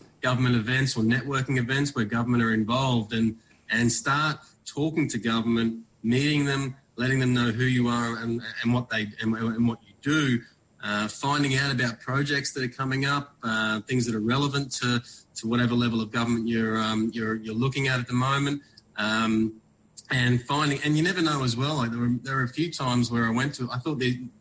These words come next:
those events early on in my, my sort of government career were, um,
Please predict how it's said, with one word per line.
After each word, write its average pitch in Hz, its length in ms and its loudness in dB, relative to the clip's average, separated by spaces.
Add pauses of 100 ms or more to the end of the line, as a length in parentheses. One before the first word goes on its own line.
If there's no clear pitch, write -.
(240)
those 131 240 0
events 123 460 0
early 127 260 4
on 123 200 4
in 120 60 4
my, 123 240 2 (320)
my 123 120 -4
sort 117 220 -2
of 104 80 -4
government 123 420 2 (400)
career 113 340 2
were, 113 380 2
um, 110 540 0